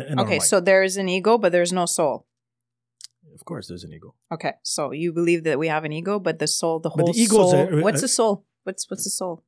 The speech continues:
Speaker 2: What's your definition?
Speaker 1: But that's the thing. So here we go. So if we're gonna go through the religious point of view,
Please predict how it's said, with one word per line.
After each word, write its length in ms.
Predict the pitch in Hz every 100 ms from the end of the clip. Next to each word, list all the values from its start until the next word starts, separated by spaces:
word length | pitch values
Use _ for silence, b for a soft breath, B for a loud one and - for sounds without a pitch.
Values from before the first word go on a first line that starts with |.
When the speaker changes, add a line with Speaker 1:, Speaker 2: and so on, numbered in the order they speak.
| -
Speaker 2:
What's 180 | -
your 80 | 190
definition? 280 | 175 - -
Speaker 1:
But 140 | 143 165
that's 200 | 143 135
the 100 | 127
thing. 320 | 127 104 73 _
So 360 | - 151 131 -
here 180 | 131 156
we 100 | 131
go. 180 | 107 -
So 180 | - 120
if 120 | 110
we're 80 | 160
gonna 160 | 147 143
go 180 | 165 180
through 160 | -
the 120 | 135
religious 440 | 127 143 185 156 139
point 240 | - 117
of 100 | 101
view, 260 | 92 98